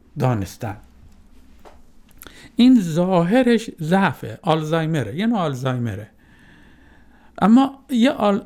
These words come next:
خود آلزایمر یه خیر و برکتی است برای شخص از یه جهتی. نمی‌گم که بیم-، می‌خوام مشکلات خانواده‌اش و دیگران رو کم کنم، و اما از این جهت که فراموش می‌کنه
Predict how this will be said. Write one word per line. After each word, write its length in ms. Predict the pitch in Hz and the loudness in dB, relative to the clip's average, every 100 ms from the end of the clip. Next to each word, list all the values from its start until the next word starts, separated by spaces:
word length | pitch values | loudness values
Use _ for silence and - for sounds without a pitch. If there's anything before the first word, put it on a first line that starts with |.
| - | -12
خود 320 | - - - | -16 -6 -4
آلزایمر 760 | - 208 190 175 190 190 226 247 | 0 0 0 0 -2 0 0 2
یه 340 | 240 254 254 - _ - - - | 0 0 -2 -8 _ -20 -20 -20
خیر 460 | - - 202 190 190 | -16 -2 0 2 0
و 40 | |
برکتی 800 | 165 - 175 175 - 220 202 139 | -2 -2 0 0 -2 -6 -4 -6
است 180 | 120 - _ | -6 -10 _
برای 420 | - 143 143 123 123 | -4 -2 -2 -6 -8
شخص 400 | - 139 139 - | -4 -4 -4 -4
از 180 | 135 | -4
یه 100 | 147 | -4
جهتی. 560 | 135 135 120 151 - 110 _ _ - | -4 -6 -2 -4 -4 -18 _ _ -6
نمی‌گم 380 | 147 120 117 113 | -4 -4 -4 -6
که 120 | - | -6
بیم-، 280 | 127 135 - - _ _ - - - | -6 -8 -8 -18 _ _ -20 -20 -14
می‌خوام 280 | 123 131 | -6 -4
مشکلات 760 | 120 131 110 - 127 135 127 127 | -2 -2 -2 -2 -2 -2 -2 -6
خانواده‌اش 800 | - 120 113 110 110 135 131 143 | -4 -4 -4 -4 -4 -4 -6 -6
و 80 | |
دیگران 520 | 120 120 123 120 127 120 | -6 -6 -6 -6 -4 -6
رو 80 | |
کم 340 | 120 - 123 113 | -8 -4 -4 -4
کنم، 280 | - 110 104 - - - - - - - - | -6 -8 -10 -16 -20 -20 -20 -20 -20 -20 -6
و 20 | 214 | 2
اما 160 | 226 | 2
از 240 | 262 208 202 | 2 0 0
این 140 | 262 | -2
جهت 360 | 233 220 240 - | 0 -2 -4 -6
که 100 | 233 | -10
فراموش 760 | - 180 175 175 180 220 - | -4 0 2 4 4 2 2
می‌کنه 520 | 135 131 127 107 104 | -8 -6 -8 -8 -10